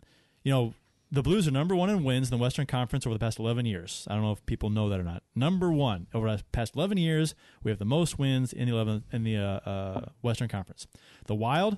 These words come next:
they're fifteenth, uh, over that same span. If the Blues win their next game, we'll be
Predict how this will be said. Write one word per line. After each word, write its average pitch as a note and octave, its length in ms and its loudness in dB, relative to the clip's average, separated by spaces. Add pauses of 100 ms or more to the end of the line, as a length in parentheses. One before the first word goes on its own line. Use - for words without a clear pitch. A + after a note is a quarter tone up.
they're G2+ 80 -2
fifteenth, - 560 -4 (1000)
uh, G2 240 -4
over G#2+ 180 -2
that G2+ 140 -4
same A2 240 -2
span. G2 280 -6
If A#2+ 100 -4
the A#2+ 80 -4
Blues F3+ 380 2
win F3+ 200 2
their G3 80 2
next F#3 240 0
game, B2 440 0
we'll B2 180 2
be A2 240 0